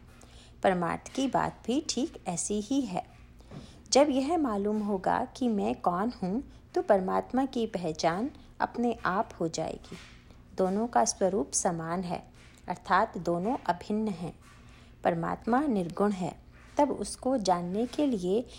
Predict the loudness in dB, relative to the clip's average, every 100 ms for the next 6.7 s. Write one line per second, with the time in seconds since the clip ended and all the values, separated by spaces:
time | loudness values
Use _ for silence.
0 | -10 6 6 6 -2 0 0 2 2 2
1 | 2 2 2 0 0 -2 0 0 0 0
2 | 0 0 0 -2 -4 -16 -20 -20 -20 -20
3 | -20 -20 -20 -10 0 0 2 0 2 0
4 | 0 0 0 -4 -6 -8 -4 -4 -6 0
5 | 2 2 -2 -2 0 -8 -8 -10 -10 -12
6 | -16 -18 -20 -20 -20 -10